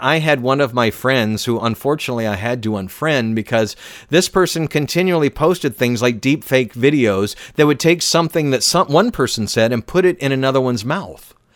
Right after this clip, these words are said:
I obviously could tell it was fake. I know it didn't happen. Just go to other news sources and see where it came from and you'll know. But again,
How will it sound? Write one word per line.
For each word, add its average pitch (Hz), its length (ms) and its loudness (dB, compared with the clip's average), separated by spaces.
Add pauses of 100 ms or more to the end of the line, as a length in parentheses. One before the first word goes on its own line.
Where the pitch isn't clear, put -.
(300)
I 262 180 4
obviously 196 400 2
could 117 140 -8
tell 202 180 2
it 160 60 0
was 110 100 -6
fake. 240 540 -2
I 139 80 0
know 190 140 6
it 196 60 4
didn't 175 180 2
happen. 165 420 -4 (200)
Just - 220 0
go 190 140 6
to 185 100 6
other 170 180 4
news 185 220 4
sources 123 420 0
and 117 140 -2
see 156 180 0
where 139 200 4
it 120 120 -2
came 277 320 -2
from 95 300 -6
and 104 100 0
you'll 127 120 0
know. 147 400 -2 (340)
But 156 320 2 (400)
again, 147 540 2